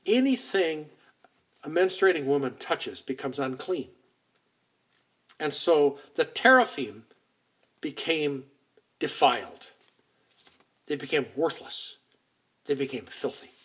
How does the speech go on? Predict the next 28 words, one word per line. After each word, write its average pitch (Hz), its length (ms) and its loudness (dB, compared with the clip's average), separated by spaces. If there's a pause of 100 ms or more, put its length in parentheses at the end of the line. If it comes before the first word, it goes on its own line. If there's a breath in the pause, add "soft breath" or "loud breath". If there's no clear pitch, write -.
(420 soft breath)
And 170 160 4
they're 175 140 0
actually 180 300 -2
referred 208 480 6
to 143 180 -6
as 135 240 -2
filthy 214 500 4
objects 151 600 -2 (300 soft breath)
later 135 340 2
in 113 80 -8
Scripture, - 440 -6 (520 loud breath)
wherever 151 320 6
that 135 220 -2
phrase 151 360 2
pops - 400 -2
up 147 140 -4
again. 107 240 -14 (880 loud breath)
So 156 220 6
Laban 214 300 8
finishes 208 440 2
his 156 180 0
search, 262 400 8 (680 soft breath)
comes 151 180 -4
skidding 226 600 4
back 202 280 4
in 196 100 0
front 202 380 0
of, 185 460 4